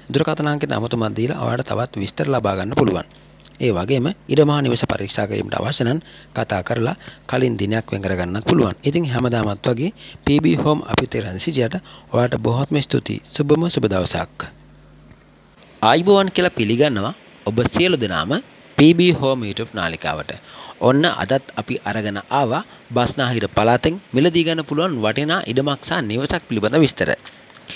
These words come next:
ඉතින් ඔයා තාමත් පී බී හෝම් YouTube නාලිකාව සබ්ස්ක්‍රයිබ් කරලා නැත්නම් මේ වගේ දැන්වීම්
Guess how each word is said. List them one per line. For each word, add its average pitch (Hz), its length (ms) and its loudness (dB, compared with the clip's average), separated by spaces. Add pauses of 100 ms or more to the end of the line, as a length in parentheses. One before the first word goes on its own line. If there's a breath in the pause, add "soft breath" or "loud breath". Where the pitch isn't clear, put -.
(140)
ඉතින් 139 280 0
ඔයා 113 200 4
තාමත් 110 440 0
පී 120 180 4
බී 143 160 4
හෝම් 120 260 0
YouTube 117 260 -2
නාලිකාව 101 500 0 (340 loud breath)
සබ්ස්ක්‍රයිබ් - 540 -4
කරලා 92 240 -4
නැත්නම් 151 320 -4 (160)
මේ 160 160 2
වගේ 156 240 0
දැන්වීම් 113 400 2